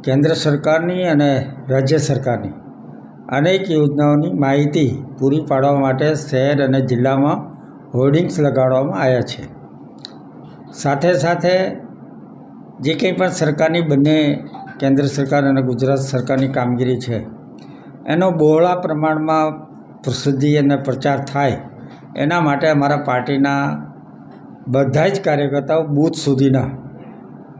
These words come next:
ઘરે ઘર સુધી પ્રચાર કરીને લોકોની યોજનાઓની માહિતી આપી રહ્યા છે અને જે લોકોએ સરકારના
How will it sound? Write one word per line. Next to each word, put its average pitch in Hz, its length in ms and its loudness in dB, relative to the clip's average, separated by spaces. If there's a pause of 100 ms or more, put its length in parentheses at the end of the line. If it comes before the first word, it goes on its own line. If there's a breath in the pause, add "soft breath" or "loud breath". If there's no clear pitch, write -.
(360)
ઘરે 139 280 2
ઘર 170 180 4
સુધી 160 340 -2
પ્રચાર 143 420 -4
કરીને 139 420 -2
લોકોની 139 540 0
યોજનાઓની 131 460 2
માહિતી 123 460 2
આપી 135 280 2
રહ્યા 139 200 2
છે 156 120 -2
અને 175 320 0
જે 139 180 2
લોકોએ 135 560 0
સરકારના 147 1000 0